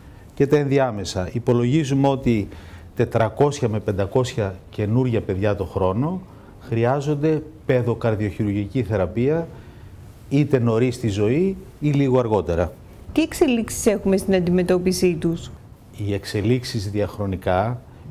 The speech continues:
Speaker 1: είναι πάρα πολύ θετικές, γιατί τα παλιότερα χρόνια η θνητότητα αντιμετώπισης μιας, ε, τέτοιας καρδιοπάθειας σε ένα νεογέννητο ήταν πολύ μεγάλη, εβδομήντα τοις εκατό,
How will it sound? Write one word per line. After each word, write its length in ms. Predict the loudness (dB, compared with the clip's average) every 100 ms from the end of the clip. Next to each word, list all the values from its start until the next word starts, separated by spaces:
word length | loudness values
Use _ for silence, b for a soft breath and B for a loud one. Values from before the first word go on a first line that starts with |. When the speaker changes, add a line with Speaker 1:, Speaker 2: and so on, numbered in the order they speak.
| -6
Speaker 1:
είναι 200 | -4 -2
πάρα 260 | 0 0 0
πολύ 200 | -2 0
θετικές, 800 | -4 -6 0 0 0 -4 -14 -14
γιατί 260 | -8 -4 -2
τα 120 | -4
παλιότερα 560 | -2 0 2 2 0 -2
χρόνια 640 | 0 2 2 0 -2 -4 -10 B B B B B B -20 -20 -14
η 100 | -8
θνητότητα 760 | -8 -4 -6 0 0 0 -4 -4
αντιμετώπισης 1080 | -4 -2 -4 0 0 0 -10 -8 -10 -10 -10 -4
μιας, 380 | -2 -2 -4 -4
ε, 200 | -4 -2
τέτοιας 320 | -2 -2 -6
καρδιοπάθειας 600 | -4 -4 -2 -2 -2 -2
σε 80 | -4
ένα 120 | -4
νεογέννητο 520 | -4 -4 -2 -2 -2 -4
ήταν 160 | -2
πολύ 200 | -2 0
μεγάλη, 500 | 0 2 2 2 -2
εβδομήντα 460 | -2 -4 -2 -2 -2
τοις 80 | 0
εκατό, 500 | -2 0 -2 -2